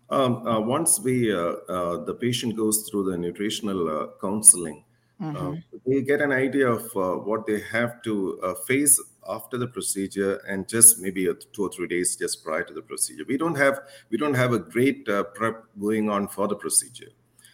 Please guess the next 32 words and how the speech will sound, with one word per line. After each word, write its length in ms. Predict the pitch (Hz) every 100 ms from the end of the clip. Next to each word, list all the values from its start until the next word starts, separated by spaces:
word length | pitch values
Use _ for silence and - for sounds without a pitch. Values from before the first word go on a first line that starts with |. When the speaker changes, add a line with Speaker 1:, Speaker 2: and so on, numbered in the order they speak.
| _ -
Speaker 1:
Um, 420 | 101 95 90 - 87
the 80 | 92
patient 380 | 101 104 120 104
normally 340 | 104 107 104
comes 340 | 104 107 104
in 300 | 104 101 78
fasting, 580 | - 107 131 - 143 135
they, 360 | 117 101 82 - _
uh, 240 | 87 85 87
they, 380 | 95 90 85 - -
uh, 80 | 82
they, 260 | 87 87
they 160 | 76 95
get 160 | 98 92
admitted, 520 | 98 107 110 120 110 - _ _ _
uh, 400 | - 90 85 87 85
the 80 | 85
procedure 580 | - 87 - 104 110 104
is 160 | 101 104
on, 420 | 110 107 107 - _ -
um, 400 | 87 85 82 - - _
and 180 | 117 107
following 480 | - 143 165 165 135
that, 320 | 123 127 127
the 60 | 104
dietary 720 | - 113 135 - 156 135 -
alteration 580 | 104 107 107 117 - 110
is 220 | 104 -
a 80 | -
fairly 320 | - 147 151
drastic 680 | - 95 104 - - 87 -
one. 220 | 69